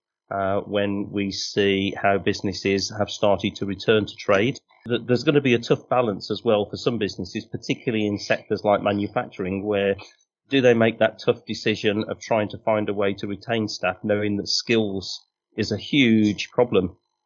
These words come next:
for the sector that they may need in six to nine months' time. But of course,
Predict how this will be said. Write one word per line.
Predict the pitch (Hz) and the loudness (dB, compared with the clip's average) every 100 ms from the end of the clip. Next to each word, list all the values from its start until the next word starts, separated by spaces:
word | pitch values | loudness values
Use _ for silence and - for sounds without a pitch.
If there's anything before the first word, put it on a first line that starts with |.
| _ | _
for | 113 | 0
the | 101 | 0
sector | - 92 - 107 110 | 2 -2 2 0 0
that | 113 | -2
they | 113 107 | 2 4
may | 107 117 | 4 4
need | 113 110 107 | 4 4 2
in | 104 | 0
six | - 117 - | 0 -2 -2
to | 110 | 0
nine | 104 117 104 | 2 2 0
months' | 95 - | -2 -4
time. | - 92 113 117 _ - | -2 0 -2 -4 _ -6
But | 110 | -2
of | - | 0
course, | - 117 98 - - | 2 0 0 -8 -14